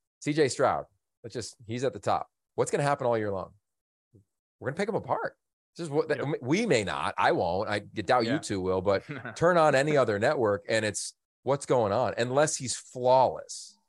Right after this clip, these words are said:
Speaker 1: right? And that is just the dance. You two live that. Like, you, you literally live, like, let me just pi-, how Hack, you, you're bald as a freshman. Penn State was under a lot of duress.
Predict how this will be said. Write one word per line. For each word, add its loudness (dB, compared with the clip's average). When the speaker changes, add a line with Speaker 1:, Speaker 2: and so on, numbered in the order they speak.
Speaker 1:
right? 4
And 2
that 4
is 0
just -8
the -2
dance. 0
You -4
two -2
live 2
that. -6
Like, -2
you, -4
you -4
literally 2
live, 2
like, 2
let -6
me -4
just -10
pi-, -6
how 0
Hack, 0
you, -14
you're -4
bald 4
as -6
a -2
freshman. 2
Penn 2
State 0
was 2
under 4
a 6
lot 6
of 4
duress. 2